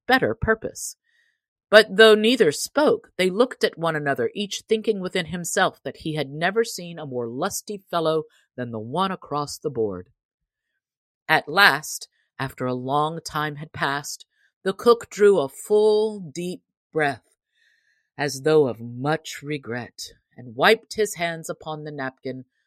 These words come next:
for he could eat no more. Little John, also, had enough,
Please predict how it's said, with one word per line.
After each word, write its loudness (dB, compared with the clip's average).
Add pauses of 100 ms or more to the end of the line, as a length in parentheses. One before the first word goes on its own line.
(200)
for -6
he -6
could -8 (100)
eat -10
no -4
more. -8 (920)
Little 4
John, 2 (160)
also, 0 (160)
had 2
enough, -2